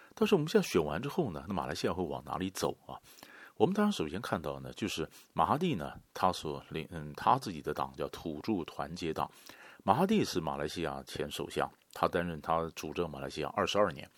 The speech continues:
二十二年，但这个人呢，呃，有争议性。他的好处当然是他非常有行政经验，二十二年的首相嘛，他也带给马来西亚的经济繁荣啊，吉隆坡的这个双子星大厦，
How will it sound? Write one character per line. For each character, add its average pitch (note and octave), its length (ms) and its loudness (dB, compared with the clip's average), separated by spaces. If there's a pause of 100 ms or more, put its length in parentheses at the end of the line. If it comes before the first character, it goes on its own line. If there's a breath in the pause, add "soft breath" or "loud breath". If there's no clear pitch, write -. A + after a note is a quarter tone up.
(480 loud breath)
二 D#3 100 4
十 D#3 120 4
二 C#3+ 80 2
年， D#2+ 180 -2
但 A#2 180 -2
这 D#3 120 -2
个 C3 80 4
人 C#2 160 -6
呢， C#2 100 -10 (240 loud breath)
呃， D2 260 -2 (120)
有 F2 160 -2
争 G#2+ 180 -2
议 G#2+ 60 -4
性。 - 180 -8 (480 loud breath)
他 - 140 6
的 G3 80 2
好 - 240 -2
处 B2+ 160 0
当 F2 100 4
然 C#2+ 100 -2
是 D2+ 100 -4
他 D2+ 100 -2
非 E2+ 160 -2
常 D2+ 100 -4
有 D2 120 -6
行 D2 200 -6
政 D#2+ 160 -8
经 D#2 200 -8
验， D2+ 240 -6
二 F2+ 180 4
十 F2+ 140 0
二 F2 160 2
年 C#2+ 120 -10
的 D2+ 80 -12
首 - 200 -4
相 C#2 240 -4
嘛， C2+ 100 -14 (240 loud breath)
他 - 160 0
也 D2+ 80 0
带 F2+ 180 4
给 D#2 140 -4
马 C#2 140 -8
来 C#2 100 -6
西 - 140 -8
亚 D2 120 -4
的 D2+ 120 -10
经 E2 200 -10
济 D2+ 140 -8
繁 - 240 -8
荣 E2 380 -4
啊， C#2 120 0 (300 loud breath)
吉 - 140 -2
隆 F2 180 2
坡 F2+ 240 0
的 D#2+ 100 -2
这 D2 140 -10
个 C#2+ 80 -6
双 F2+ 260 -4
子 D2+ 140 -10
星 D#2 160 -10
大 D#2 160 -2
厦， C#2+ 180 -4